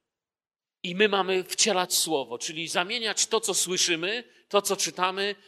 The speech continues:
w działanie na ulicy, w domu, w dzień i w noc. To ma działać. To się nazywa wcielanie słowa. Jest, tym jest Kościół. Przyjmującym słowo, wcielającym słowo, wypowiadającym słowo,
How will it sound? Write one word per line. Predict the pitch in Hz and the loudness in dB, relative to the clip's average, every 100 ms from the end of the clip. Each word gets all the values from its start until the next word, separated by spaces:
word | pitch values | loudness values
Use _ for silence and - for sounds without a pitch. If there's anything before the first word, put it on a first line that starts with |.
| - | -4
w | 160 | 4
działanie | 190 185 185 185 | 6 8 6 2
na | 160 151 | 2 2
ulicy, | 156 185 - 180 180 - _ _ | 2 -2 -2 -2 -2 -6 _ _
w | 123 | -4
domu, | 175 165 160 165 165 - _ | 2 2 2 -4 -4 -12 _
w | 131 | -4
dzień | 165 165 151 165 _ - | 0 2 0 -10 _ -12
i | 156 | -8
w | |
noc. | 160 139 - - _ | -2 -2 -4 -12 _
To | 185 | -2
ma | 175 | 0
działać. | 160 185 147 117 | 0 2 2 0
To | - | -4
się | 170 | -4
nazywa | 175 170 180 | -4 -2 -2
wcielanie | - 202 190 165 139 | 0 0 0 0 -4
słowa. | 151 135 120 117 - - - | -4 -6 -6 -10 -12 -16 -2
Jest, | 202 190 - _ _ _ | 2 2 -2 _ _ _
tym | - 254 | -6 -2
jest | 262 - | -2 -2
Kościół. | 285 - - 113 - - - | -2 -2 -2 -8 -16 -20 4
Przyjmującym | - 196 208 208 214 214 226 | 4 4 2 2 2 0 0
słowo, | 214 247 262 262 | 0 2 0 0
wcielającym | 254 - 196 202 214 220 214 214 | 2 2 6 4 4 -2 -2 -2
słowo, | 226 254 233 269 262 - - | 2 0 2 0 -2 -12 -20
wypowiadającym | - 240 233 196 190 190 190 226 240 254 247 | -2 0 2 6 6 8 6 6 2 0 2
słowo, | - 262 233 254 262 | 4 4 4 0 -2